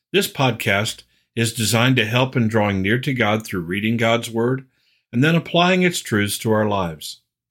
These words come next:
If I can be of assistance to you, feel free to reach out to me through my email address in the description section of this podcast. Do you know the story of the rich man and Lazarus?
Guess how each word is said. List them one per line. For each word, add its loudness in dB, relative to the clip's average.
If -10
I 2
can 0
be 4
of 0
assistance -2
to -12
you, -4
feel 2
free 2
to 0
reach 2
out 0
to -2
me 2
through 0
my 2
email 2
address -4
in -4
the 2
description -4
section -4
of -2
this -2
podcast. -10
Do -2
you 2
know 4
the 2
story 4
of 2
the 0
rich 0
man 2
and -2
Lazarus? -4